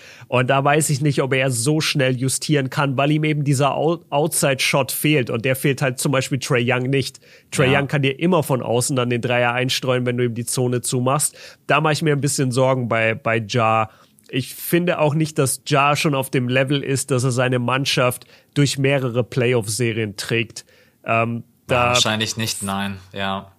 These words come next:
Speaker 2: Deswegen
Speaker 1: da,
Speaker 2: würde
Speaker 1: da
Speaker 2: ich ihm
Speaker 1: musst
Speaker 2: auch
Speaker 1: du
Speaker 2: in
Speaker 1: einfach
Speaker 2: der
Speaker 1: auf einem
Speaker 2: Saison
Speaker 1: anderen Level sein. Das, das hat ja nicht mal Luka geschafft die letzten zwei Jahre und der hatte schon, äh, Wahnsinnsleistungen jedes Mal.
Speaker 2: Ja. Ja, die Mavs würden aktuell gegen die Jazz spielen.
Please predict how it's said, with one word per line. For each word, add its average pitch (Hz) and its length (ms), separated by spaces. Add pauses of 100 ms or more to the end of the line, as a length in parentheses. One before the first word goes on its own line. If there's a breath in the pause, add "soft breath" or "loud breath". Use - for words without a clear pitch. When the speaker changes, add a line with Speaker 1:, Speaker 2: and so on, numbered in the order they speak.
(500 soft breath)
Speaker 2:
Deswegen 120 220
Speaker 1:
da, 123 80
Speaker 2:
würde 156 100
Speaker 1:
da - 60
Speaker 2:
ich 151 80
ihm 165 60
Speaker 1:
musst 139 60
Speaker 2:
auch - 40
Speaker 1:
du - 40
Speaker 2:
in - 60
Speaker 1:
einfach 135 140
Speaker 2:
der 143 80
Speaker 1:
auf - 40
einem - 60
Speaker 2:
Saison 151 180
Speaker 1:
anderen 135 240
Level 135 340
sein. 101 420
Das, 127 180
das 151 180
hat 175 100
ja 180 100
nicht 180 140
mal 156 160
Luka 160 320
geschafft 131 420
die 123 40
letzten 113 380
zwei 110 240
Jahre 110 460
und 113 140
der 139 120
hatte 147 180
schon, 120 380
äh, 113 340
Wahnsinnsleistungen 113 1080
jedes 107 300
Mal. 104 280 (420 soft breath)
Speaker 2:
Ja. 98 360 (720)
Ja, 95 60
die 101 80
Mavs 107 300
würden 104 180
aktuell 104 360
gegen 101 200
die 98 160
Jazz 101 680 (160)
spielen. 95 600